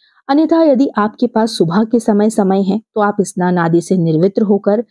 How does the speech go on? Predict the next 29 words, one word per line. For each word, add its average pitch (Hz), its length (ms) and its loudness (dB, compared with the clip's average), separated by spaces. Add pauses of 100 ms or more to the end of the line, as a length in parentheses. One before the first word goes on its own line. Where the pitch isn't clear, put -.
(300)
साफ 262 420 -2
और 269 80 0
स्वच्छ 214 380 -4
वस्त्र 185 340 -2
धारण 175 420 0
कर 214 240 -2 (400)
आप 220 220 -2
मंदिर 185 300 0
जा 175 200 -2
सकते - 340 -8
हैं। 160 160 -8 (400)
सबसे 294 380 -2
पहले 220 320 0
तो 233 260 -2
आपको 202 300 -2
भगवान 180 500 -2
शिव 180 280 -4
का 220 120 0
जलाभिषेक 175 760 -2
करना 165 260 -2
है। - 140 -6 (720)
इसके 302 280 0
बाद 269 260 0
जो - 220 -2
इकतीस 214 680 -4 (520)
चावल 196 360 2
के 226 160 0
दाने 175 340 0
हैं 190 180 -2